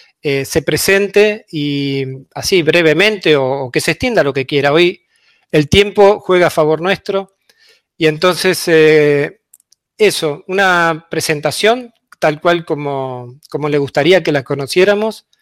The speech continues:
y que nos lean lo que han publicado en este Miradas que, que nos reúne hoy. Así que la primera le doy la palabra a Gabriela Mayer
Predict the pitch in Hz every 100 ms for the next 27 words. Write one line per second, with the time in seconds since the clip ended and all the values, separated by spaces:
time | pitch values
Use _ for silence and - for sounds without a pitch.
0 | _ _ _ 151 - 143 139 156 180 202
1 | 214 160 147 160 151 160 147 143 156 160
2 | 160 147 151 - 156 147 147 147 156 170
3 | 170 170 - - _ _ _ _ _ _
4 | _ _ _ _ - 143 135 139 - 143
5 | 143 127 147 147 139 113 104 _ _ _
6 | _ - - 165 165 170 151 156 151 165
7 | 196 214 185 170 185 180 165 156 175 185
8 | 196 202 _ _ _ _ _ _ 147 143
9 | 143 139 185 175 160 175 185 190 226